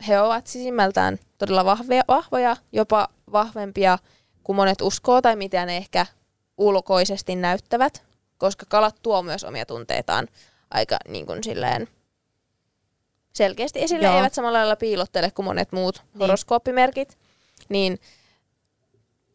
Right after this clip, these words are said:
Speaker 1: se on harmi, että välillä se, että sä uskallat näyttää tunteita, näkyy sit niin kuin heikkoutena.
Speaker 2: Niin,
Speaker 1: Koska
Speaker 2: kyllä.
Speaker 1: sehän pitäisi olla just vahvuutta,
Speaker 2: Niin,
Speaker 1: uskaltaa
Speaker 2: sepä.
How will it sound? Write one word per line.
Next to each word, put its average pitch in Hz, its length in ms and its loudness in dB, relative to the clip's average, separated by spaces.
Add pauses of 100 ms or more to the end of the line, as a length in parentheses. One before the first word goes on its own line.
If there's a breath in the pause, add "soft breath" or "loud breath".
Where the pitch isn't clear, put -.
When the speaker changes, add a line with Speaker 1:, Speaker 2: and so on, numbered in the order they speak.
(140)
Speaker 1:
se 247 100 2
on 226 80 4
harmi, 233 280 2
että 202 160 -4
välillä 196 240 0
se, 208 180 2
että 202 220 -4
sä 190 220 -4
uskallat 196 380 -4
näyttää 190 280 0
tunteita, 175 560 0 (180)
näkyy 160 520 -4 (240)
sit - 240 -12
niin 98 240 -10
kuin 110 280 -8 (240)
heikkoutena. - 600 -2 (160)
Speaker 2:
Niin, 202 240 -4
Speaker 1:
Koska 196 140 -4
Speaker 2:
kyllä. 185 200 0
Speaker 1:
sehän 202 200 -2
pitäisi 196 240 -4
olla 185 120 -2
just 185 260 -8
vahvuutta, 202 400 -2
Speaker 2:
Niin, 233 300 0
Speaker 1:
uskaltaa 170 560 0
Speaker 2:
sepä. - 120 -12